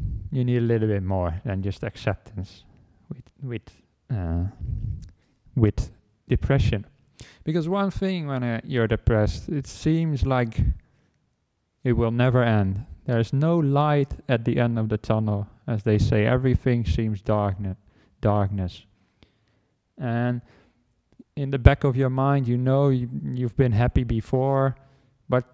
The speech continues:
you sort of forgot abo-, all about it. Like, happiness, ah, that's not for me. <laughs> I'm just a depressed person, and I will not be happy again. That's what it feels like anyway when you are in that kind of mindset.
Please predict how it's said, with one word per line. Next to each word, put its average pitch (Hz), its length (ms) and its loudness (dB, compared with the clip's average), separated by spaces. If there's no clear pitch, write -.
you 147 80 -16
sort 139 220 0
of 131 80 0
forgot 127 340 0
abo-, 107 260 -4
all 117 220 0
about 95 340 -2
it. 113 120 -6
Like, 120 160 -4
happiness, 123 640 -2
ah, 95 240 -2
that's 104 140 -2
not 123 160 0
for 127 140 -10
me. 110 380 -6
<laughs> - 1000 -6
I'm 98 220 0
just 98 200 -2
a 123 40 0
depressed 104 560 -2
person, 95 480 -4
and 101 140 -2
I 95 120 0
will 95 160 2
not 95 180 0
be 95 120 0
happy 92 400 -2
again. 90 340 0
That's 165 120 -4
what 180 120 2
it 165 100 4
feels 202 340 4
like 92 220 0
anyway 90 440 0
when 90 260 0
you 92 160 -2
are 95 180 0
in 87 100 -4
that 82 160 -6
kind 87 200 -4
of 85 80 -4
mindset. 85 500 -4